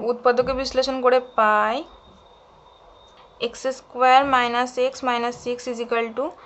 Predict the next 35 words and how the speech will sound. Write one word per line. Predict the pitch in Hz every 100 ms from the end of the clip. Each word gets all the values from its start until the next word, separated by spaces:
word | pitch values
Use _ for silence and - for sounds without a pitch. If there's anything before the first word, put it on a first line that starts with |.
| - - - -
x | 233 - 240
minus | 226 233 226
three | - 247 302 -
into | 214 - - 208 202
x | - -
plus | 208 226 - -
two। | 196 196 185 - - - - - - 240
এই | 269 320
অঙ্কটাতে | 294 262 240 240
দেখো | 240 240 240
কি | 247
আছে, | 247 294 359 - - - 208
ওয়াই | 208 226 -
স্কয়ার | 302 311 311
প্লাস | 269 247 254 - - -
টোয়েন্টি | 220 220 240
থ্রি | - 262 285
ওয়াই | 220 202 214 269
প্লাস | - 208 226 -
ওয়ান | 233 214 208
জিরো | 220 240 -
টু। | 285 202 - - -
এখানে | 220 254 262 269
চলরাশি | 226 226 233 233 254
এক্স | 240 -
নাইন | 247 262 233
একে | 220 269 - - -
ওয়াই | 233 262 233
নিয়েছে, | 202 190 190 185 - - - -
তার | 240
মানে | 254 277
চলরাশির | 254 226 233 269 262
ঘরে | 262 262
যে | 285
শুধু | 254